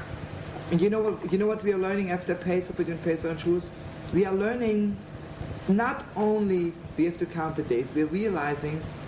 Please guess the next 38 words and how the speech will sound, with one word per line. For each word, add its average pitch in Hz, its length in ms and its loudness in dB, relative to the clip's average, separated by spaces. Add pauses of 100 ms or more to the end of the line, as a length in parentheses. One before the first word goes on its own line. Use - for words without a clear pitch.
(960)
that 196 160 6 (100)
unless 190 480 0 (180)
every 233 240 2
moment 240 360 2
is, - 160 0 (100)
I 175 60 2
wouldn't 185 260 2
be 185 80 2
ready 180 220 0
for 180 100 -4
Mount 175 240 -2
Sinai. - 160 -8 (2250)
And 165 100 6
this 220 160 2
is 220 80 -4
what 214 140 2
I'm 180 200 2
learning 196 260 2
first 190 260 -2 (100)
in, 170 120 -2 (360)
when 156 160 2
I 156 40 0
get 156 180 2
out 165 100 0
of 160 140 -4
Egypt. 180 280 -4 (320)
Because 185 240 2
before - 320 2
Egypt, 233 300 -2
I 190 80 0
thought, - 200 -2
"Okay, - 260 0
things - 260 -4
are 156 40 2
happening, 147 440 -2 (460)
you 214 80 -2
know, 156 120 -4 (180)
good." - 180 0